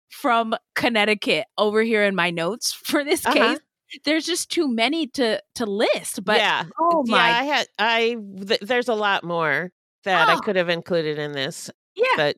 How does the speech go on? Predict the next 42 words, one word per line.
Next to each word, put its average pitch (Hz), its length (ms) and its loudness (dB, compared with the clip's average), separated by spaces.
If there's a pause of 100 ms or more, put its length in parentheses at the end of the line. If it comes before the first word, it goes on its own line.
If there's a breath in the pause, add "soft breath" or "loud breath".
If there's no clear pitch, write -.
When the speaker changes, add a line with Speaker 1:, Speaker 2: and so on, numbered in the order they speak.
(120)
Speaker 2:
yeah, 156 280 0 (240)
not 220 320 -4
time. 339 160 2 (200)
Speaker 1:
Oh 269 80 2
Speaker 2:
So 170 220 2
Speaker 1:
my, 180 240 -2
I, 262 160 2
Speaker 2:
yeah, 247 300 2
Speaker 1:
exactly. 190 120 -2
Speaker 2:
check 226 120 -2
out 233 160 0
Speaker 1:
Yeah. 214 100 2
Speaker 2:
the 202 60 -2
links, 202 300 -4
Speaker 1:
So - 100 -10
check 170 240 2
it, - 20 0
Speaker 2:
guys. - 320 -6 (140)
Speaker 1:
check 285 180 -2
it 180 140 -4
Speaker 2:
Yeah. 185 180 4
Speaker 1:
out. 170 60 0
I, 185 100 -2 (140)
I, 254 180 2
I 233 300 0
actually, 240 500 -2
um, 202 220 0
shouted 214 280 0
out 196 140 2
a 165 60 -6
bunch 196 260 -6
of 233 80 -12
TikTokers - 640 -8
who 165 320 0 (300)
talk 208 260 0
about 160 300 -4 (160)
Connecticut 190 680 -4
Black 165 300 0
history 156 460 -6 (180)
Speaker 2:
Oh, 320 160 4
wow. 208 160 4
Speaker 1:
specifically - 540 -6